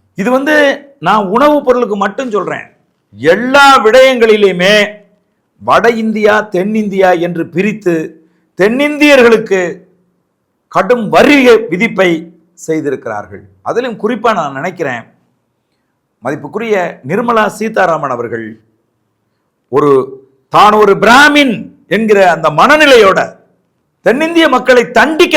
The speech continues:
வேண்டும் என்கிற ஒரு வன்மத்தோட இதை செஞ்சிருப்பாங்களோ அப்படிங்கிற சந்தேகமும் நமக்கு வந்து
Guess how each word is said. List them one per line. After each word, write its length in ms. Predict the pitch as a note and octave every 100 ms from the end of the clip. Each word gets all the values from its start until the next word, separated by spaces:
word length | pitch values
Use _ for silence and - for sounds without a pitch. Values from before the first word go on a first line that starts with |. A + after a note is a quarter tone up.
| C4+
வேண்டும் 260 | B3 A3+ A3
என்கிற 220 | G#3 G3 F3 E3 - _ -
ஒரு 120 | F3+ F3
வன்மத்தோட 580 | B3+ E4+ E4+ - A#3+ G3 C3 - _ -
இதை 140 | D#3+ D3+
செஞ்சிருப்பாங்களோ 680 | E3 F#3+ G#3+ E3+ E3 D3+ D3+ C#3 - _ C#3
அப்படிங்கிற 340 | C#3+ D#3 C#3 C3+ D3
சந்தேகமும் 640 | F#3+ A3 A3 F#3+ F#3+ G#3
நமக்கு 320 | D3+ C#3 C3+ B2
வந்து 240 | A2+ A#2+